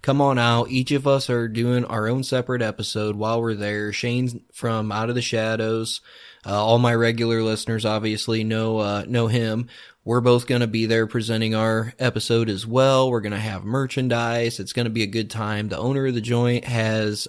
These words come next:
agreed to let us stay there until close. So show up, watch three live episodes, hang out. We're gonna do a meet and greet beforehand. We're gonna do a Q and A after, afterward, and we're just gonna hang out and have a good time. So come on out. Tickets are ten bucks.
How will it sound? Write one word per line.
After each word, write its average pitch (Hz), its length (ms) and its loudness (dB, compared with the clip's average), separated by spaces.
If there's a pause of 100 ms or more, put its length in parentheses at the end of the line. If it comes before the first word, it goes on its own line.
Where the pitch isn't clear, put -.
agreed 110 540 -4
to 110 380 0
let 107 220 2
us 107 140 0
stay 104 260 -2
there 117 180 2
until 123 280 0
close. 113 480 0
So 101 500 -2 (420)
show 131 360 2
up, 139 480 2 (180)
watch 110 460 -4
three 135 340 -2
live 123 400 0
episodes, 131 760 0
hang 131 340 -2
out. 131 420 -2 (560)
We're 107 100 -4
gonna 117 200 4
do 110 220 0
a 98 40 -2
meet 120 280 2
and 143 140 0
greet 143 260 2
beforehand. 147 760 2
We're 120 80 -2
gonna 110 180 0
do 95 160 -2
a 90 60 -4
Q 143 300 2
and 139 100 2
A 139 160 0
after, 143 680 -2 (100)
afterward, 143 680 0
and 107 260 0
we're 104 80 -2
just 104 260 -6
gonna 110 380 -2
hang 113 240 -2
out 127 320 -2
and 107 160 -6
have 127 180 0
a 131 40 -4
good 135 200 -2
time. 120 380 -2
So 107 160 -8
come 127 220 -2
on 123 160 0
out. 123 240 -2
Tickets 143 280 -2
are 113 120 0
ten 156 300 -2
bucks. 123 440 0